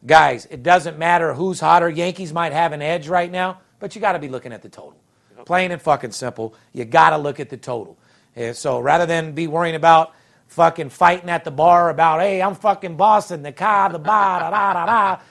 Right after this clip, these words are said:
Speaker 1: Hey, I'm fucking New York, forget about it." Just bet the total, and you can all get drunk, have friends, and run
Speaker 2: Yep.
Speaker 1: trains on each other's wives. You know what
Speaker 2: It's
Speaker 1: I mean?
Speaker 2: definitely, I de-, I like betting the totals, man. It's definitely fun to, 'cause you're, you're rooting for both teams or rooting against both teams.
Speaker 1: Correct.
Speaker 2: I have a better time betting the totals. That's just me.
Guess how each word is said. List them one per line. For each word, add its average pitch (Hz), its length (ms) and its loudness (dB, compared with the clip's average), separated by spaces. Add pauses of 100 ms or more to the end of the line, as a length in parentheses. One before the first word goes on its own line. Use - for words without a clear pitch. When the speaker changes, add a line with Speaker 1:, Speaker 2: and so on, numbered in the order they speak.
Speaker 1:
Hey, 190 300 -4
I'm 175 100 -4
fucking 226 300 -6
New 233 120 -6
York, 247 340 -2
forget 190 300 -6
about 131 440 -4
it." - 60 -20 (520)
Just 170 160 -10
bet 220 180 4
the 196 60 -6
total, 208 320 4
and 170 80 -8
you 175 60 -8
can 190 120 -2
all 190 140 6
get 170 160 -6
drunk, 185 260 -2
have 180 200 0
friends, 185 260 -4
and 156 80 -10
run 170 100 -6
Speaker 2:
Yep. 117 80 -8
Speaker 1:
trains 180 180 -4
on 165 120 -6
each 147 100 -10
other's 147 240 -4
wives. 120 260 -12
You 143 60 -20
know 170 80 -8
what 170 60 -4
Speaker 2:
It's 170 80 -6
Speaker 1:
I 202 60 -4
mean? 175 40 -2
Speaker 2:
definitely, 131 300 -6
I 135 100 0
de-, 151 220 -4
I 139 80 2
like 139 260 -2
betting 127 160 -2
the 113 80 -12
totals, 113 420 -6
man. 113 160 -8
It's 110 120 -12
definitely 123 380 -8
fun 113 440 -8
to, 117 220 -6
'cause 123 180 -10
you're, 131 160 -10
you're 135 140 -4
rooting 143 280 -4
for 139 120 -10
both 135 320 -2
teams 135 320 -6
or 135 200 -2
rooting 131 280 -6
against 123 360 -6
both 131 280 -6
teams. 135 340 -8
Speaker 1:
Correct. 196 400 4
Speaker 2:
I 151 160 6
have 135 240 4
a 113 40 -10
better 117 220 -2
time 110 300 -10
betting 101 220 -10
the 107 80 -18
totals. 104 380 -16
That's 127 200 -4
just - 300 -14
me. 110 160 -18